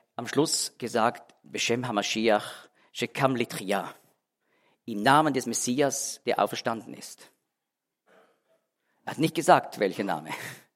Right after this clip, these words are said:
Und das hat eine Unruhe ausgelöst. Das ist so eine Andeutung, dass es selbst unter den Ultraorthodoxen solche gibt, die, die glauben an den Messias, aber versteckte Jünger sind,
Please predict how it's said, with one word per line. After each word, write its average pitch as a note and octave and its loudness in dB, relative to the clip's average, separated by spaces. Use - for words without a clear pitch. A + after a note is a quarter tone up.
Und D3 -8
das - -6
hat - -6
eine E3 0
Unruhe F#3+ 10
ausgelöst. - -4
Das C3+ 4
ist F3+ 4
so F#3 6
eine D3+ 2
Andeutung, F3+ 8
dass D3 6
es D3+ 2
selbst E3+ 4
unter D3+ 4
den C3+ 2
Ultraorthodoxen C#3+ 4
solche C3 2
gibt, - -8
die, G#2+ -6
die A2 -8
glauben A#2 2
an G#2+ -2
den G2 -4
Messias, G2+ -8
aber A#2 -4
versteckte - 0
Jünger D3+ 2
sind, C#3+ -2